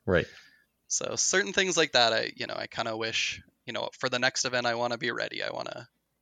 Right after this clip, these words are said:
Speaker 2: see all of the decks that people have cracked and figured out and think are the best and kinda make my decision from there, rather than being a little bit late to the party every time.
Speaker 1: Perfect. We'll stay with you, Andrew, on this one.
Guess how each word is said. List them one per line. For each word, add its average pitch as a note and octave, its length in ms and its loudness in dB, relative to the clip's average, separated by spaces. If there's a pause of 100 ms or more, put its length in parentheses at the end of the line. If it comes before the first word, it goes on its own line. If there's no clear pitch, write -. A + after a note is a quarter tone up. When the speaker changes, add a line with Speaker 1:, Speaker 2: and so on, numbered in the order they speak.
(180)
Speaker 2:
see - 300 0
all C3+ 240 4
of C#3 80 2
the C3 80 -2
decks A#2+ 340 0
that A2 140 -4
people A#2 300 -6
have A#2 160 -4
cracked A#2 400 0
and A2+ 100 -10
figured A2+ 240 -2
out A2+ 160 -2
and A#2 120 -12
think G#2+ 240 -8
are G#2+ 60 -4
the G#2+ 120 -6
best - 320 -2
and A2 120 -12
kinda A2 160 -10
make - 200 -12
my G#2 80 -4
decision A2+ 400 -10
from A#2 200 -12
there, A2+ 260 -4
rather A#2 240 -6
than A#2+ 140 -10
being B2 380 -8
a A#2+ 60 -12
little B2 160 -4
bit A#2 140 -4
late A#2+ 260 -6
to B2 80 -12
the A#2+ 80 -8
party B2 340 -4
every B2+ 180 -6
time. C3+ 300 -10 (580)
Speaker 1:
Perfect. - 420 -4 (380)
We'll A#2 100 6
stay D3 200 6
with C3+ 180 8
you, G#2 160 10
Andrew, D#2+ 380 6
on D2+ 100 4
this E2 220 0
one. D2 220 0